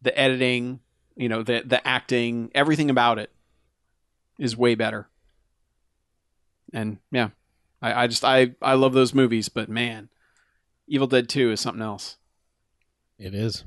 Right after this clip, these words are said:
Speaker 1: It's a friggin' all-timer.
Speaker 2: <laughs> It is. It
Speaker 1: Yeah.
Speaker 2: absolutely
Speaker 1: And,
Speaker 2: is.
Speaker 1: and it, and it's interesting to see how much better Bruce Campbell got between,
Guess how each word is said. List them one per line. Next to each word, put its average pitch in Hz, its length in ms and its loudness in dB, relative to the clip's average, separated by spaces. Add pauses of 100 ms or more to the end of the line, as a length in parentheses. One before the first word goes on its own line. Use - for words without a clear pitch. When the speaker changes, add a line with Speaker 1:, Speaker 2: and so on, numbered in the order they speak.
Speaker 1:
It's - 100 -20
a - 20 -20
friggin' 123 240 -4
all-timer. 123 580 -2 (720)
Speaker 2:
<laughs> 139 80 0 (1080)
It 104 280 -2
is. 131 200 2
It 113 120 0
Speaker 1:
Yeah. 135 60 4
Speaker 2:
absolutely 127 420 2
Speaker 1:
And, 131 100 2
Speaker 2:
is. 131 60 2
Speaker 1:
and 151 160 6
it, 156 160 4
and 156 80 6
it's 151 120 4
interesting 185 360 4
to 135 60 2
see 147 160 -2
how 139 180 0
much 135 220 2
better 131 180 4
Bruce 120 200 -4
Campbell 120 320 -4
got 110 320 -6
between, 113 500 -10